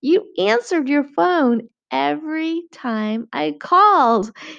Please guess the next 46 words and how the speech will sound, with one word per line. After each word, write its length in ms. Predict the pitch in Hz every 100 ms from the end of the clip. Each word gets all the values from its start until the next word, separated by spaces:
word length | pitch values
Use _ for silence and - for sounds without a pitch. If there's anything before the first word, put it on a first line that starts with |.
| _
He 120 | 302
goes, 220 | 302 311
"Do 100 | -
you 80 | 359
know 160 | 453 403
how 220 | 381 359
hard 340 | 330 330 349
that 180 | 370 370
is 280 | 370 185 381
to 100 | 339
find 400 | 311 302 320 339
in 100 | 339
a 80 | 277
real 220 | 254 277
estate 280 | 311 370 359
agent?" 440 | 339 370 392 392 -
I'm 200 | 269 277
like, 260 | 277 262 _ _ -
"I 240 | 240 220 220 _
did 180 | - 254
not 360 | 320 233 - 202
know, 280 | 196 185
but 280 | 202 220 - - - 254
now 220 | 240 247 277
I 200 | 240 226
do, 540 | 208 233 262 196 196
because 360 | 202 226 220 208
when 140 | 226
I'm 120 | 214 208
trying 220 | 233 214
to 100 | 208
reach 480 | 202 214 285 285 -
the 100 | 214
real 220 | 202 196
estate 300 | 196 196 190
agents 380 | 185 190 214 214 - - - - -
on 300 | 208 202 190
offers 800 | 196 202 202 202 202 196 202 214
and 140 | 202 190
what's 180 | 208 208
going 320 | 220 214 208 -
on 600 | 208 202 190 190 196 214
and 120 | 208
stuff 200 | 208 214
like 240 | 202 196
that, 440 | 247 247 220 202